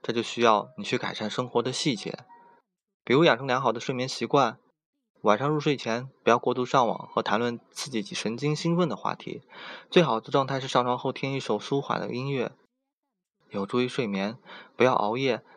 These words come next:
每天应该定时在晚上十一点前入睡。再比如远离烟草，还有不喝碳酸饮料，这是为什么呢？一些碳酸饮料中的防腐剂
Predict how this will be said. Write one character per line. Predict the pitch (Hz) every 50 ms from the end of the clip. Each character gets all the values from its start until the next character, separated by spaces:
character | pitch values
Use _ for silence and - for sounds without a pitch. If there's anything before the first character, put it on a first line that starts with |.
| - _ -
每 | 104 98
天 | 101 139 151
应 | 156 156
该 | 156 156
定 | 151 - 160 135
时 | 123 - 123
在 | 123 135 127
晚 | 110 - -
上 | 107 113
十 | - - -
一 | 123 131
点 | 117 104 -
前 | - - 92 113
入 | 127 120
睡。 | - - 113 98 - - - _ _ _ _ _ _ _ _ _ - _ _ _ _ _ _ _ _ _ _ _ - -
再 | - 139 131
比 | - 104
如 | 117 127
远 | 120 98 95
离 | 107 117
烟 | 127 139 147
草， | 147 - - - - - _ _ _ _ _ _ _ _ _ _ _ -
还 | - -
有 | 123 120
不 | - 139
喝 | 131 - 143 135
碳 | - 147 127
酸 | - 147 143
饮 | 131 101
料， | - 120 123 117 113 - _ _ _ _ _ _ _ _ _ _ _
这 | - - 208
是 | - 127
为 | 110 107
什 | - 98
么 | 98 101
呢？ | 104 104 104 110 123 _ _ _ _ _ _ _ _ _ -
一 | 175
些 | 170 -
碳 | 170 - 180 160
酸 | - 170 165
饮 | 151 117 117
料 | 127 131
中 | - 147 143
的 | 123
防 | - - 123 139
腐 | - 113
剂 | - - 143 131 117